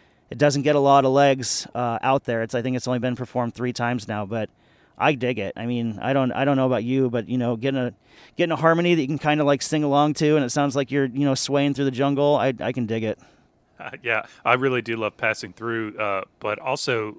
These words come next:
Speaker 2: you know, let's spend a little more time on that Cities, just to say that this was, this was the thing for me. I, I was all about it, talking about it on Twitter, um, the next day, and
Speaker 1: Yeah.
Speaker 2: unquestionably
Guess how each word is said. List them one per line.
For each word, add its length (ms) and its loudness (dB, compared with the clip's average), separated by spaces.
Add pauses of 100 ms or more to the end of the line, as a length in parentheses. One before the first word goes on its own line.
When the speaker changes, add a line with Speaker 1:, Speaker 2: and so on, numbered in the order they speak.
(220)
Speaker 2:
you 80 -12
know, 100 -12
let's 220 -12
spend 240 -10
a 20 -8
little 200 -8
more 180 -10
time 280 -8
on 120 -8
that 140 -14
Cities, 520 -8 (380)
just 400 -10 (220)
to 100 -10
say 320 -2
that 240 -10
this 260 -8
was, 400 -6 (880)
this 400 -8
was 260 -4 (120)
the 100 -6
thing 480 -6
for 200 -12
me. 520 -4
I, 260 0 (120)
I 240 -8 (100)
was 400 -14
all 220 -4
about 240 -4
it, 120 -8 (140)
talking 340 -16
about 220 -10
it 100 -8
on 140 -12
Twitter, 580 -12
um, 440 -16 (240)
the 80 -20
next 340 -20
day, 420 -18
and 260 -20 (380)
Speaker 1:
Yeah. 340 0 (260)
Speaker 2:
unquestionably 960 -4